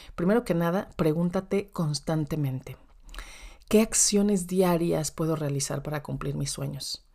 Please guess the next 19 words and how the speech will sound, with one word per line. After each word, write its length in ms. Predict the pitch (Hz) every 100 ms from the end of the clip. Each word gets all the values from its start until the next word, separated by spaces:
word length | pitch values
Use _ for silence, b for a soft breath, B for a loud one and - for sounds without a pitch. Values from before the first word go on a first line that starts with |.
| b b b b b
¿Cómo 320 | - 208 214
puedo 380 | 208 202 202 202
encontrar 460 | 196 175 170 170 170
más 200 | 170 -
confianza 560 | 160 151 160 156 -
en 60 | 156
mí 100 | 165
misma, 420 | 170 175 175 165
en 80 | 165
mí 100 | 165
mismo 420 | 165 170 175 165
y 60 | 160
en 100 | 151
mi 100 | 143
visión 640 | 143 - - 180 175 170
y 120 | 160
en 120 | 156
mis 140 | 151 147
sueños? 760 | - 165 160 156 - - -